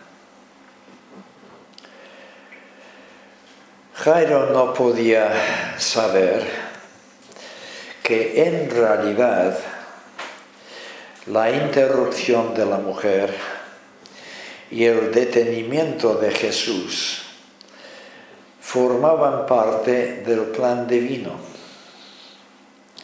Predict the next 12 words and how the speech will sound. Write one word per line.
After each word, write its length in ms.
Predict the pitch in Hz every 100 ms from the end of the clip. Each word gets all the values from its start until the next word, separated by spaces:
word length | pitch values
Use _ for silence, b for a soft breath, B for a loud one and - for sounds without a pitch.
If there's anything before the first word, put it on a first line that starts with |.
| B B B B B B B
El 180 | 113 113
impedimento 1120 | 117 113 151 151 143 131 147 135 - 113 123 B B B B B -
que 180 | -
había 560 | 110 107 110 110 113 113
intervenido 880 | 117 104 110 104 107 110 143 117 104
para 260 | 107 101 104
estorbar 840 | - - 110 107 107 120 123 -
la 160 | 104
sanidad 720 | 104 - 117 110 107 120 120 107
de 160 | 107
su 260 | 104 107 117
hija 480 | 139 - 101 -